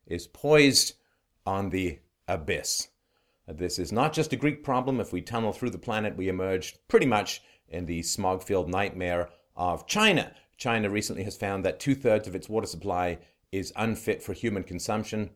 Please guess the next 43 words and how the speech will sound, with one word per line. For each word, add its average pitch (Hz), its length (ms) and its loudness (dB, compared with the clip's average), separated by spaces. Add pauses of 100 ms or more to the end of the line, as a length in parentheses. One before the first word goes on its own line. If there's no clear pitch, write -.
(140)
I'm 98 100 -4
sure 151 200 4
they 127 100 4
can 117 100 -2
still 120 240 2
sell 107 240 2
it 95 100 0
to 101 60 -8
Southern 104 280 -2
California, 110 640 0 (300)
but 87 220 4
it's 85 140 -6
a 87 40 -2
little 90 180 -4
tough 92 300 -6
for 92 80 -2
them 131 200 4
to - 80 -6
drink. 92 360 -6 (460)
Uh, 90 280 0
and, 90 420 -4
um, 85 400 0 (720)
with 113 140 0
the 117 60 0
broad 123 260 6
Shanghai 120 420 2
Composite 117 680 0 (1080)
down 151 400 6 (240)
thirteen 202 640 8 (140)
point 143 260 2
three 143 240 2
percent 110 480 0 (180)
over 110 220 4
the 101 100 -2
week. 98 340 -4 (140)
Uh, 90 140 -4
this 90 220 -6
is 95 100 -10
the - 80 -14
most 95 420 0
since 95 280 -2
two 110 180 -6
thousand 92 640 -4